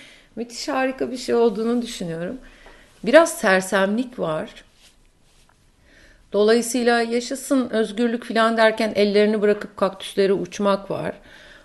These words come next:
Ama tabii bunların hepsi beni,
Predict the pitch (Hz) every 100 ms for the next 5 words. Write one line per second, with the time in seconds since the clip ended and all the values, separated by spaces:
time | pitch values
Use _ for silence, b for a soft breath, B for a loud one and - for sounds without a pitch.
0 | b 196 254 392 415 415 B B B -
1 | 254 254 240 285 349 349 240 311 - -
2 | 277 285 285 320 349